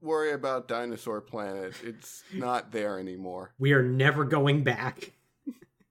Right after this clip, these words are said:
Speaker 2: And to be fair, we've never been back.
Speaker 1: Nope.
Speaker 2: So yeah, that's Star Fox Assault.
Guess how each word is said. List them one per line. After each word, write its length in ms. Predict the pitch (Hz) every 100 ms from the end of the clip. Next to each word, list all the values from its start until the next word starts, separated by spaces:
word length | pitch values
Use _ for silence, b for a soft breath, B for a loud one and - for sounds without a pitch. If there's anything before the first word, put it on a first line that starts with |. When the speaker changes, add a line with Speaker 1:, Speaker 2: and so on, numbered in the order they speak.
| _ _ -
Speaker 2:
And 140 | 143
to 60 | 143
be 220 | 139 170
fair, 340 | 139 160 156 160
we've 320 | 123 117 110
never 400 | 95 95 98 113
been 240 | 113 107
back. 460 | 101 95 113 - - _
Speaker 1:
Nope. 400 | 113 104 117 - _ _
Speaker 2:
So 220 | - 381
yeah, 160 | 403 427 185 -
that's 160 | 214
Star 160 | - 294
Fox 240 | - 320 -
Assault. 380 | - 392 -